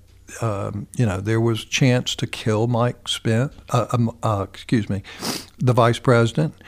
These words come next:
uh, Mike Pence. Um, and that's pretty scary stuff.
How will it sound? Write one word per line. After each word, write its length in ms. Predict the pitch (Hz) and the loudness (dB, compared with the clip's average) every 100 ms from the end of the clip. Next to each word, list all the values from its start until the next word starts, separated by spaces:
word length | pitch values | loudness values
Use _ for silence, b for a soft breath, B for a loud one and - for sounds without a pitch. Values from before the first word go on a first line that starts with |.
| B B B - | B B B -6
uh, 180 | 113 107 | -2 0
Mike 300 | 107 110 110 | 2 0 0
Pence. 480 | 131 127 156 - - B - - | 2 2 2 -4 -12 B -16 -4
Um, 540 | 113 107 107 104 104 _ _ _ - | -2 -2 -2 -6 -8 _ _ _ -2
and 300 | 120 117 120 | 2 2 0
that's 320 | 135 143 - | 2 2 0
pretty 460 | - - 165 151 135 - | -6 0 2 2 -4 -12
scary 540 | - - - 110 107 110 | -8 -6 -2 -2 -2 -4
stuff. 560 | - - 101 - - | -8 -6 -8 -8 -20